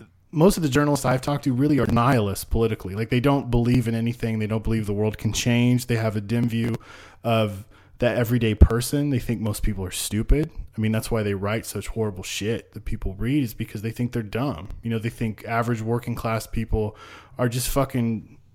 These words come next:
dumbasses who will pick up a newspaper and believe whatever, or turn on Alex Jones and believe it. You know, they think that most people have no agency over their lives and,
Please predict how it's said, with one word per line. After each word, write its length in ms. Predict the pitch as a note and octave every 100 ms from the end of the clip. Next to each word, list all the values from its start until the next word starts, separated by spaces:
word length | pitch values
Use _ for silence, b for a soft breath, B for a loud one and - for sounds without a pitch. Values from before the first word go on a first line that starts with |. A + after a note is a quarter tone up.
| -
dumbasses 680 | A#2 D#3+ A#2 G2 - G#2+ -
who 120 | A#2
will 300 | A2 G#2 F#2 _ -
pick 180 | C3
up 100 | B2
a 60 | A2+
newspaper 420 | A#2 A#2 - G#2
and 120 | G#2+
believe 260 | G2+ A2 G2+
whatever, 500 | G#2 A#2 B2 B2 B2 B B B -
or 160 | A#2+
turn 180 | - B2+
on 80 | A2
Alex 300 | G#2+ A2 -
Jones 320 | B2 C3 A#2+
and 80 | G2
believe 340 | G2+ A2+ G#2
it. 120 | F#2+
You 60 | -
know, 120 | G#2+
they 100 | G#2+
think 280 | A2+ B2 A#2
that 120 | A#2
most 220 | A#2 A2+
people 160 | A#2 G#2+
have 180 | A2+ G#2+
no 160 | G#2+ -
agency 380 | A2 A2+ -
over 80 | A2+
their 120 | G#2
lives 360 | G2+ G2+ G#2 G2
and, 180 | G2+